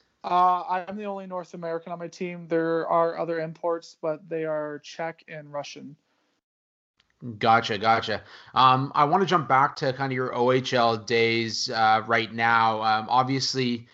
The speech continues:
Speaker 2: you know, you started your career with the, with the London Knights. What was it like playing for the Hunters?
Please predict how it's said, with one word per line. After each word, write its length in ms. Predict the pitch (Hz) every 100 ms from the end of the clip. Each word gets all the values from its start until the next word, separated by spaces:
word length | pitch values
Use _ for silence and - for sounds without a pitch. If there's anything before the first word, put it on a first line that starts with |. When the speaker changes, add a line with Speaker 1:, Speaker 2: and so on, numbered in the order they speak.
| _ _ _ -
Speaker 2:
you 100 | 131
know, 80 | 127
you 140 | 123
started 320 | 120 127 131
your 100 | 131
career 360 | 131 127 127 127
with 180 | 123 123
the, 200 | 123 123
with 140 | 131
the 100 | 127
London 340 | 117 123 120 113
Knights. 500 | 117 120 117 - -
What 240 | - 117 175
was 120 | 175
it 120 | 156
like 340 | 127 127 127
playing 320 | - 127 123 113
for 600 | - 117 113 113 - - _
the 320 | 151 123 117
Hunters? 760 | - 117 113 113 101 87 - -